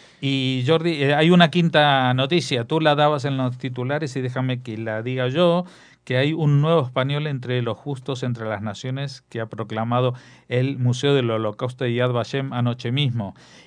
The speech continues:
Y este es Sebastián Romero Radigales, que fue cónsul de España en Atenas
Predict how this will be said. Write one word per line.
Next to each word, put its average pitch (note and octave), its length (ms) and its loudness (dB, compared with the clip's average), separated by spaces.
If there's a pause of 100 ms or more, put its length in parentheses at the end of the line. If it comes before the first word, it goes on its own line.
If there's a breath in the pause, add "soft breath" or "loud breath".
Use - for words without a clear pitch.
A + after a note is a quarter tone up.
Y B2 120 -2
este C3+ 600 -2
es - 260 -6
Sebastián C#3+ 800 -2
Romero C#3 680 -2 (100)
Radigales, B2 840 0 (340 loud breath)
que A#2 140 -6
fue C3+ 560 0
cónsul C#3+ 640 0
de A#2+ 100 0
España C#3+ 760 -4
en A#2+ 260 -2
Atenas C#3+ 640 -4